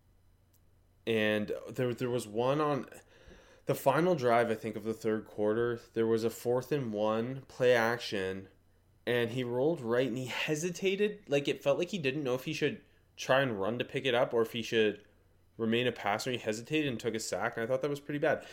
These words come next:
So they go into the fourth quarter down seventeen three, and then he puts together th-, three really great drives, I thought. Um, he, the, the one drive that kinda ended in the end zone throw to Darnell Mooney where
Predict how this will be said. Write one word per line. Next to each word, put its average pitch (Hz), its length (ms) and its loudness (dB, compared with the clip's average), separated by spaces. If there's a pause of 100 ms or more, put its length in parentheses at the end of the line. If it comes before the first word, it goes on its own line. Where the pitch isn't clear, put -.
(140)
So - 140 -2
they 185 140 4
go 214 140 6
into 277 140 0
the 277 60 -4
fourth 180 300 0
quarter 147 180 2
down 135 220 4
seventeen 135 480 -2
three, 107 720 -4 (640)
and 170 80 6
then 202 80 6
he 262 80 0
puts 339 220 -2
together 381 240 0
th-, - 480 -4
three 180 500 0
really 143 520 0
great 120 380 0
drives, 107 440 4
I 90 140 4
thought. 73 400 -10 (580)
Um, 107 580 0 (1700)
he, 170 600 -2
the, 156 240 8
the 151 140 4
one 175 480 4
drive 135 360 8
that 139 140 6
kinda 135 300 -2
ended 113 320 -2
in 117 400 0
the 107 320 4
end 113 180 0
zone 123 240 0
throw 117 200 -2
to 117 100 0
Darnell 110 340 4
Mooney 107 380 -2
where 107 520 4